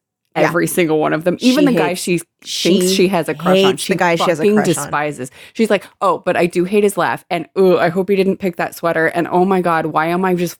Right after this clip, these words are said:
Speaker 2: following him at the fucking mall, watching him shop for shoes?" And like, "Oh, I hate just," she's, <laughs> she hates him.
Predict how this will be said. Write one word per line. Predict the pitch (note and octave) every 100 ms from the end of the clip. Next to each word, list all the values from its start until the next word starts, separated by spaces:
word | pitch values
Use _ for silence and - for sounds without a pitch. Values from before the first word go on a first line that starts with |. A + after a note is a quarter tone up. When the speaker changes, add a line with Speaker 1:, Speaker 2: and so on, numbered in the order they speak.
| _
Speaker 2:
following | D#3 E3 E3+ E3+ E3+
him | E3+ D#3+
at | -
the | D#3
fucking | - D#3+ D3+ E3 D#3 D3+
mall, | D3 D3 D3 C#3+
watching | D3 D3 D3 D#3+
him | D3+
shop | C#3+ D#3 D3+
for | - D#3
shoes?" | D3+ E3+ E3 D#3
And | F3 D#3+
like, | D#3+ C#3+ -
"Oh, | F#3 D#3
I | D3+
hate | F3 G3+ F3+ -
just," | G3 - - -
she's, | - C#4 C4 - - - -
<laughs> |
she | - C#4 E4 D#4+
hates | E4 F4 F4 -
him. | A#3+